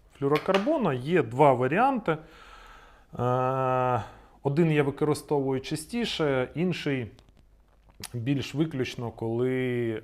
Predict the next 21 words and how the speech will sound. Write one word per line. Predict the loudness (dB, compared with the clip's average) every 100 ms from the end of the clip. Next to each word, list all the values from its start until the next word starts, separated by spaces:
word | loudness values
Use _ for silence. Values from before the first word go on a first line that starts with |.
| -8
е, | -8 -6 -4 -6
є | -4 -4
шанс, | -4 -4 -4 -6 -12 -16 -10
е, | -8 -6 -6 -8
завести | -8 -8 -6 -8 -10 -10 -10 -10 -12 -18 -20 -20 -20 -14
флюрокарбон | -6 -4 -4 -6 -6 -2 -2 -2
в |
самі | -6 -8 -6
кільця. | -8 -8 -10 -10 -16 -20 -10
Але, | -6 -2 0 0 0
ну, | -4
це | -4 -4
вузол | -4 -4 -4 -6
класичний | -8 -6 -8 -6 -6
морковка, | -4 -4 0 -2 0 -4 -4 -10 -14
я | -6 -4
його, | -4 -4
звісно, | -6 -8 -8 -12
що | -12 -8
зараз | -4 -4 -6
покажу. | -6 -4 -2 -2